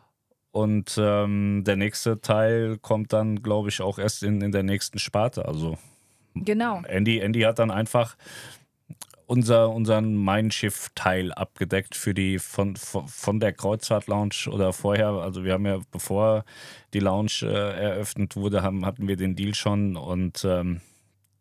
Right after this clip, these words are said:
Speaker 1: der ist dann aber auch mit der Lounge später, später geendet. Aber lange Zeit, als die Lounge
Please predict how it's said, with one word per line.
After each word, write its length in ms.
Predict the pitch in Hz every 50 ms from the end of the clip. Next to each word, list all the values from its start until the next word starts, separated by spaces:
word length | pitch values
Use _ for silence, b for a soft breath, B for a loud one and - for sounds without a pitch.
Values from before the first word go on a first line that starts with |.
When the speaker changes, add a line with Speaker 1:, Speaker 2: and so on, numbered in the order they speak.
| _ -
Speaker 1:
der 100 | 90 92
ist 160 | 101 - -
dann 120 | 107 95 90
aber 200 | 90 92 92 90
auch 180 | 95 - - _ -
mit 260 | - 95 104 104 -
der 80 | 101 92
Lounge 280 | 90 90 92 90 87
später, 720 | - - - - - 92 90 - - 92 90 87 87 87 b b b b b b b b b b b b _
später 460 | - - - 101 98 92 - 95 92
geendet. 460 | 87 85 78 87 98 107 113 104 104
Aber 220 | - 95 92 92
lange 380 | 92 90 90 90 104 120 127 123
Zeit, 420 | - - - 101 107 117 - - - 92 - 90 - - - -
als 260 | - 107 107 - -
die 120 | - -
Lounge 300 | 92 90 92 104 110 -